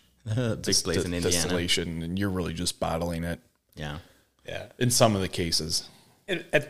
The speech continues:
Speaker 3: I mean, on top of it too, though, a lot of these new distilleries that are less than twenty year old, twenty,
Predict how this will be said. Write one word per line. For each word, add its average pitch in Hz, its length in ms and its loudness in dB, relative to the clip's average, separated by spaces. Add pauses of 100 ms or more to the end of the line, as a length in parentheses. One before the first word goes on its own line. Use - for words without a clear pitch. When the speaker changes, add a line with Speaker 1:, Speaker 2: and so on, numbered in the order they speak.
Speaker 3:
I 143 100 10
mean, 135 420 8
on 120 140 2
top 135 240 8
of 113 60 0
it 107 120 0
too, 139 200 4
though, 92 160 4
a - 20 2
lot 98 220 4
of 98 40 -4
these 98 220 -2
new 104 140 2
distilleries 95 640 0
that 85 100 -4
are 85 80 -2
less 87 260 0
than 87 120 -6
twenty 92 260 -4
year 82 140 -4
old, 92 440 0
twenty, 107 220 0